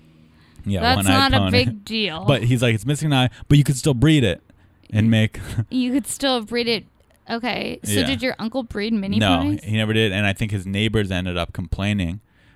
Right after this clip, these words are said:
Speaker 1: that he had a pony, and he had to get rid of the pony.
Speaker 2: Did he? What was the pony's name?
Speaker 1: I don't remember.
Speaker 2: Damn. Did you
Speaker 1: It
Speaker 2: meet
Speaker 1: was
Speaker 2: the
Speaker 1: a decade
Speaker 2: pony?
Speaker 1: ago. Yeah, I met the pony.
Speaker 2: Was it cute?
Speaker 1: It was mean. You
Speaker 2: It
Speaker 1: couldn't
Speaker 2: was
Speaker 1: even
Speaker 2: a
Speaker 1: pet
Speaker 2: mean
Speaker 1: yeah.
Speaker 2: mini
Speaker 1: This was,
Speaker 2: pony?
Speaker 1: like, the most undesirable pony.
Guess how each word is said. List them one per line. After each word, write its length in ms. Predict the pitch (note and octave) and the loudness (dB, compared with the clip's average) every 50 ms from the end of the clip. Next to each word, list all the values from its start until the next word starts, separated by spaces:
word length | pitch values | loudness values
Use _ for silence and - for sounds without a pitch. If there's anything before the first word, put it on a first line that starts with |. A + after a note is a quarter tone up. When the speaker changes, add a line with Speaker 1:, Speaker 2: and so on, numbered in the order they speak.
| _ - | _ -6
Speaker 1:
that 100 | - F#2+ F#2 | -4 -2 0
he 60 | F2+ | 0
had 80 | F2 D#2+ | 0 0
a 60 | E2 | -2
pony, 480 | - - G#2 G2 G2 G#2 A2+ C3 D3 - _ _ _ _ _ _ _ _ _ _ _ _ _ _ _ _ _ - | -2 0 0 0 2 2 0 -2 -2 -4 _ _ _ _ _ _ _ _ _ _ _ _ _ _ _ _ _ -2
and 140 | - G2 G2 | 0 2 2
he 60 | F#2+ | 4
had 100 | F#2+ F2+ | 2 2
to 60 | F#2 | 0
get 140 | F2 F2+ D2+ | 0 0 0
rid 140 | D#2+ F2 E2+ | 0 0 0
of 40 | E2 | -2
the 60 | D#2 D2+ | -4 -4
pony. 400 | - E2+ D#2 D2+ D2 D2 - - _ _ _ _ _ _ _ _ _ _ _ _ _ _ _ _ _ _ | -4 -4 -4 -4 -4 -6 -10 -12 _ _ _ _ _ _ _ _ _ _ _ _ _ _ _ _ _ _
Speaker 2:
Did 100 | - A3+ A#3 | -10 -6 -4
he? 60 | A#3 | -4
What 160 | A3 G#3 A#3 A3 | -4 -4 -6 -6
was 140 | G#3 A3 G#3 | -6 -8 -8
the 60 | A3 | -10
pony's 400 | G#3 - A#3+ A#3 A#3 A3 F#3+ - | -10 -8 -4 -4 -4 -4 -4 -6
name? 580 | F#3+ F3+ F3+ G#3+ C4+ C4+ - - - - G3+ F#3 - | -8 -6 -4 -2 -4 -4 -4 -6 -8 -10 -10 -10 -8
Speaker 1:
I 60 | - D#2+ | -6 -6
don't 120 | D#2+ D2+ | -4 -4
remember. 440 | D2 D2 D2 D2 C#2+ C2 D2 D#2 F2 - _ _ _ _ _ - - _ _ _ _ - | -6 -6 -6 -8 -8 -8 -8 -10 -10 -12 _ _ _ _ _ -20 -20 _ _ _ _ -6
Speaker 2:
Damn. 540 | - A#3+ B3+ A#3+ A3 G3 - - - - - _ _ _ _ - | -4 -2 0 0 -2 -4 -6 -8 -10 -12 -14 _ _ _ _ -8
Did 140 | - A#3 G#3+ | -6 -4 -2
you 200 | A#3+ A#3+ A3+ G#3 | -2 -2 -2 -4
Speaker 1:
It 140 | - - - G3 | -6 -8 -6 -2
Speaker 2:
meet 180 | G#3 - G2+ | 0 0 0
Speaker 1:
was 100 | F#2+ F#2 | 0 0
Speaker 2:
the 80 | F2+ F#2 | 0 0
Speaker 1:
a 20 | |
decade 380 | D#2+ F2 F2+ - - D#2+ D#2+ D#2 | 2 2 2 2 2 0 -2 -2
Speaker 2:
pony? 40 | D#2 | -4
Speaker 1:
ago. 300 | D#2 D#2+ D#2+ D#2 D2+ F2+ - | -4 -4 -6 -6 -6 -8 -8
Yeah, 160 | - G2+ G#2 A2 | -2 0 2 2
I 40 | |
met 160 | A2 A2 G#2+ - | 2 2 0 -2
the 80 | G2 | -4
pony. 300 | F2+ F#2 F2 E2+ F#2+ G2+ - | -4 -2 -2 -2 -2 -4 -6
Speaker 2:
Was 140 | - A3 A3 | -8 -8 -8
it 40 | A#3 | -10
cute? 460 | - - - G#3+ F#3+ G#3 A#3 C4+ D#4 - | -10 -8 -8 -6 -6 -6 -6 -8 -8 -2
Speaker 1:
It 80 | - - | 2 4
was 200 | - A#2 A2 G2+ | 4 4 4 2
mean. 400 | G2+ G2+ G2+ G2+ G#2 G2 F2 E2 E2+ - _ _ _ _ _ _ _ _ _ _ _ _ _ _ | 0 0 0 2 2 0 -2 -4 -8 -16 _ _ _ _ _ _ _ _ _ _ _ _ _ _
You 100 | - G#2+ | 0 0
Speaker 2:
It 20 | G#2+ | 4
Speaker 1:
couldn't 140 | B3+ D#4 F4 | 6 6 6
Speaker 2:
was 60 | F#4 A#3+ | 8 6
Speaker 1:
even 140 | F#4 F4 | 6 4
Speaker 2:
a 40 | D4+ | 4
Speaker 1:
pet 140 | - G#2+ - | 4 4 6
Speaker 2:
mean 340 | C#4+ D4 D4 D#4 F4 F#4+ F#4+ | 6 6 6 6 6 6 6
Speaker 1:
yeah. 200 | A#2 - - G#2 C4+ | 6 6 6 6 6
Speaker 2:
mini 340 | C4+ C4+ C#4+ D4 E4 F#4 | 4 4 4 4 2 0
Speaker 1:
This 80 | F4+ - | 0 2
was, 120 | G4 G#4 G4+ | 2 4 4
Speaker 2:
pony? 160 | G#4 - - | 4 2 2
Speaker 1:
like, 200 | C3+ C3+ C3 - | 2 2 2 2
the 80 | C3+ B2+ | 0 2
most 200 | A#2+ A#2+ - - | 2 0 0 0
undesirable 640 | G#2+ A2 A2 A2 G2 G#2 F#2+ G2 G2+ G2+ G#2 G2+ | -2 0 0 0 0 2 2 2 2 0 0 -2
pony. 460 | - - - F#2+ F#2+ F#2 F2 E2+ E2+ | -2 -2 -2 0 0 0 -2 -4 -6